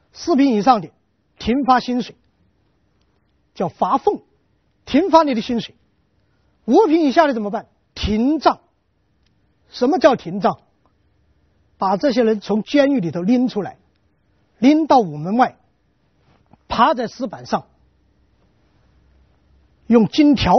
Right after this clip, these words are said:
打屁股，当时就打死了十六个人，一百多个人受到停杖，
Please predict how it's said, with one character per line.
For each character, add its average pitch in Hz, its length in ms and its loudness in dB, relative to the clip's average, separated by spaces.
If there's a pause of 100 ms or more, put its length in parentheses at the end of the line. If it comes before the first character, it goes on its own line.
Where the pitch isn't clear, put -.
(360)
打 - 140 -4
屁 - 180 -2
股， - 100 -14 (2250)
当 277 360 2
时 220 240 -6
就 196 140 -2
打 196 360 -10
死 - 260 -16
了 104 160 -16 (540)
十 - 260 -12
六 190 140 -2
个 120 100 -18
人， - 80 -20 (1600)
一 339 160 6
百 175 340 -4
多 294 200 4
个 262 80 2
人 220 140 2
受 226 160 -4
到 180 120 -4
停 160 280 -14
杖， 143 200 -10